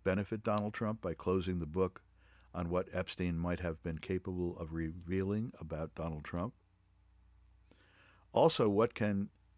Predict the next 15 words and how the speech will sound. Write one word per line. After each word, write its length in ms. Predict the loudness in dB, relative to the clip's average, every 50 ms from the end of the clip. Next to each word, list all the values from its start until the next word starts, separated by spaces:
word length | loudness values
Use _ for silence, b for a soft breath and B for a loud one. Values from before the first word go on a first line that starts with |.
| -20 _ -20 -10 -2
Ghislaine 400 | 0 2 2 2 2 2 2 2
Maxwell 540 | 2 0 0 -2 -4 -4 -2 -2 -2 -2
reveal 460 | -2 -2 -4 -2 0 0 0 0 0 -4
about 300 | -6 -2 -2 -2 -2 0
her 120 | 0 0 0
relationship 680 | 0 0 0 0 -2 -2 -2 -6 -8 -6 -4 -6 -6 -6
to 80 | -8 -8
Donald 360 | -4 -2 -2 -2 -2 -4 -8
Trump 340 | -6 -6 -4 -6 -6 -8 -10 -20 _ _ b b b b b b b b b b b b b b
and 140 | -2 -2 -2
Trump's 320 | 2 4 4 4 4 0 -2
relationship 680 | -2 0 0 0 -2 -2 -6 -6 -2 -2 -2 -2 0
with 140 | -2 -4 -2
Jeffrey 400 | 0 -2 -2 -2 -2 0 2 2
Epstein? 400 | 2 2 -2 -8 -10 -10 -12 -12